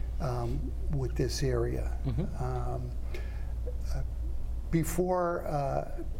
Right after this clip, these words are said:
Speaker 1: before I was working in Clinton, uconn put out a study, uh, judging every town and city in Connecticut, and by their criteria, um,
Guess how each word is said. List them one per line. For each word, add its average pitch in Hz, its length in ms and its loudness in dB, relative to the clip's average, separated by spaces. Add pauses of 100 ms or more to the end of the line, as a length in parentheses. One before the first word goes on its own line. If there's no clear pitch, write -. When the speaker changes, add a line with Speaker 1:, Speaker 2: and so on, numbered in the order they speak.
(400)
Speaker 1:
before 160 360 4
I 151 80 2
was 143 280 0 (160)
working 147 460 2
in 123 120 0
Clinton, 135 800 2
uconn 139 480 2
put 131 160 0
out 123 220 0
a 131 40 2
study, 143 600 2 (640)
uh, 131 240 2 (220)
judging 139 400 4
every 131 180 2
town 127 320 2
and 123 120 0
city 139 360 2
in 123 140 0
Connecticut, 135 720 2 (160)
and 127 300 2
by 127 180 2
their 147 340 2 (220)
criteria, 127 1000 2 (560)
um, 123 360 0